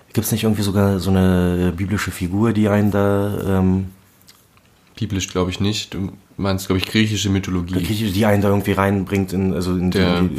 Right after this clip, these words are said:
Speaker 2: Fährmann.
Speaker 1: Ja, genau,
Speaker 2: Mhm.
Speaker 1: ähm, keine Ahnung, wie der heißt.
Speaker 2: Hast du aber auch, so, so, der hat, glaub ich, keinen Namen.
Speaker 1: Ah, okay.
Speaker 2: Ähm,
Speaker 1: Ähm.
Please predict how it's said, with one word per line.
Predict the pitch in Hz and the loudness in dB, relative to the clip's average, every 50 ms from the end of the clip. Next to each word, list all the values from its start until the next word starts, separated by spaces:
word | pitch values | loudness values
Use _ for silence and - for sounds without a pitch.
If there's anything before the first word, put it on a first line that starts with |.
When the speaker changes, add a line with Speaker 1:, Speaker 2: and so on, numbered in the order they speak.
| 87 90 | -2 0
Speaker 2:
Fährmann. | 98 92 95 95 92 92 90 90 87 87 87 87 82 98 | 2 4 4 4 4 4 4 2 0 0 -2 -4 -4 0
Speaker 1:
Ja, | 104 110 101 | 2 2 4
genau, | 95 101 92 87 82 80 | 4 4 4 4 2 2
Speaker 2:
Mhm. | 101 101 107 110 113 - | 0 0 -2 -2 -2 -2
Speaker 1:
ähm, | 92 92 90 87 85 87 87 - - - - - - - _ _ | 0 0 0 0 0 -4 -6 -10 -16 -20 -20 -20 -20 -20 _ _
keine | - - 82 | -6 -4 -2
Ahnung, | 80 78 | -2 -2
wie | 78 | -2
der | 78 73 | -2 -2
heißt. | 76 78 - | -2 -2 -2
Speaker 2:
Hast | - 127 - - | -2 -2 0 2
du | - | 2
aber | 127 135 95 | 4 4 4
auch, | 113 147 - - - - | 2 2 -2 -6 -14 -10
so, | - 107 110 117 127 127 120 - | -6 -4 -4 -2 -4 -4 -8 -8
so, | - 131 123 123 - - - | -8 -8 -8 -8 -10 -10 -6
der | 104 104 113 | -4 -4 -4
hat, | 123 - | -4 -6
glaub | - 98 92 | -4 -6 -6
ich, | 92 | -6
keinen | - - 90 90 | -4 -4 -4 -2
Namen. | 90 85 87 92 92 - - - | -2 -2 -4 -4 -6 -8 -8 -2
Speaker 1:
Ah, | - 131 143 | 2 2 2
okay. | 135 131 110 85 76 - - _ - | 4 2 0 -2 -4 -6 -16 _ -4
Speaker 2:
Ähm, | 104 98 92 92 92 | 0 0 2 2 2
Speaker 1:
Ähm. | 95 107 104 101 | 2 2 0 0